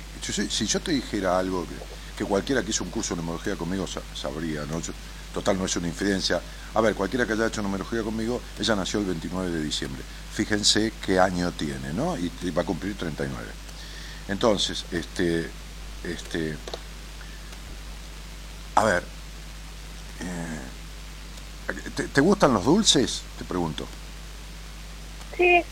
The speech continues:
Speaker 2: Bueno, ¿viste? ¿Fuiste a algún casamiento donde hay una mesa de dulces, viste? Que, que,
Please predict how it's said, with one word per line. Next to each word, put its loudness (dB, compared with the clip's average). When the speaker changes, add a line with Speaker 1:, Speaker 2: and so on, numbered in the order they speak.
Speaker 2:
Bueno, 10
¿viste? 6
¿Fuiste 6
a 12
algún 10
casamiento 8
donde 8
hay 10
una 6
mesa 6
de 4
dulces, 6
viste? 0
Que, 2
que, -2